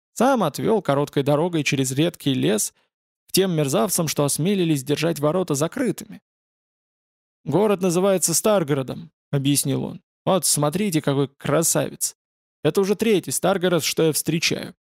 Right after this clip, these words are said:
Туповатые куявы даже новое имя придумать не могут.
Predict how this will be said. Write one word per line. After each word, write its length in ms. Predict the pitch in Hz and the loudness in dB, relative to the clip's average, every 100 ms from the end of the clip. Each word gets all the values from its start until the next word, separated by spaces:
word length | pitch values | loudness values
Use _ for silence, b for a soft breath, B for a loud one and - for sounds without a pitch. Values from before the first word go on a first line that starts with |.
| _ | _
Туповатые 580 | 143 - 151 139 - 131 | -6 0 2 2 0 -4
куявы 460 | - 185 151 131 | 0 2 2 2
даже 220 | 139 139 156 | 0 0 2
новое 300 | 160 160 165 | 2 2 2
имя 260 | 151 143 | 2 0
придумать 440 | 135 143 135 135 143 | 0 -2 0 -2 -2
не 80 | |
могут. 380 | 139 139 135 - | -2 0 -2 -6